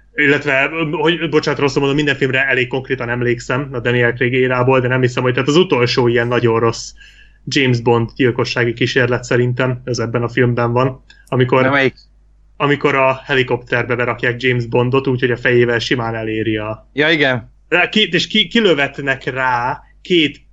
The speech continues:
Speaker 1: hőkövető rakétát, tehát, ki, tehát hogy saját magára lő két rakétát a helikopterben,
Speaker 2: Igen, saját
Speaker 1: ami
Speaker 2: magára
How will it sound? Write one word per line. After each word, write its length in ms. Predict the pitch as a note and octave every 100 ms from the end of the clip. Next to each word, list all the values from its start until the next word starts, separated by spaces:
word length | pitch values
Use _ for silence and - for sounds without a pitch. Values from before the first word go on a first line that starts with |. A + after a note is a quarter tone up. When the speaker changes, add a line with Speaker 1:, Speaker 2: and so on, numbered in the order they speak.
| _ -
Speaker 1:
hőkövető 580 | D#3+ D3 C#3+ B2+ B2 C3
rakétát, 460 | B2 - B2 C#3
tehát, 200 | C3 C3+
ki, 200 | - F#3+
tehát 160 | E3 C#3+
hogy 120 | D#3
saját 420 | - G3 F3 C#3
magára 460 | D3 D3+ C3+ C3 C3
lő 260 | C3+ C#3+ B2
két 280 | D3 B2+
rakétát 560 | C3+ B2+ B2 A2+ A#2 A#2
a 40 |
helikopterben, 440 | B2 B2 D#3 C#3+ C#3+
Speaker 2:
Igen, 100 | B2
saját 180 | D3+ C3+
Speaker 1:
ami 100 | C3+
Speaker 2:
magára 320 | C3 C3+